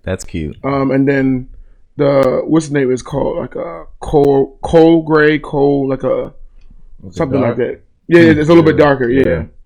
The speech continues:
Speaker 1: That
Speaker 2: So,
Speaker 1: sounds amazing.
Speaker 2: and I got a new T V, so then I gotta mount that.
Speaker 1: Yes, we heard about the ninety-five thousand inch T V that you have.
Speaker 2: Eighty-two inch.
Speaker 1: Oh, eighty-two inch.
Speaker 2: Eighty-two
Speaker 1: That
Speaker 2: inch.
Speaker 1: you haven't mounted yet.
Speaker 3: Wow.
Speaker 2: I have not mounted.
Speaker 1: Yeah, so why even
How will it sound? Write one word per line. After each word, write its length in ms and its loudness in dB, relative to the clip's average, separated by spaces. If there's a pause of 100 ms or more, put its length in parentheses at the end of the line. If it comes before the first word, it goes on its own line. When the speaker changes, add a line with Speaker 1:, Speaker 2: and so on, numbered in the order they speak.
(360)
Speaker 1:
That 140 0
Speaker 2:
So, 120 -2
Speaker 1:
sounds 600 -4
amazing. 500 0
Speaker 2:
and 80 8
I 80 8
got 100 8
a 40 8
new 100 6
T 160 0
V, 280 6
so 160 0
then 160 2
I 40 2
gotta 160 2
mount 240 0
that. 140 0
Speaker 1:
Yes, 320 6
we 60 8
heard 220 8
about 260 4
the 200 4
ninety-five 840 2
thousand 440 0
inch 300 -2
T 200 -4
V 140 -2
that 220 4
you 180 4
have. 140 0
Speaker 2:
Eighty-two 380 -2
inch. 260 -2
Speaker 1:
Oh, 100 4
eighty-two 460 4
inch. 200 4
Speaker 2:
Eighty-two 360 2
Speaker 1:
That 60 8
Speaker 2:
inch. 120 4
Speaker 1:
you 100 8
haven't 260 6
mounted 320 2
yet. 120 0
Speaker 3:
Wow. 260 4
Speaker 2:
I 60 2
have 140 2
not 200 4
mounted. 520 0
Speaker 1:
Yeah, 260 0
so 160 -2
why 440 4
even 580 -4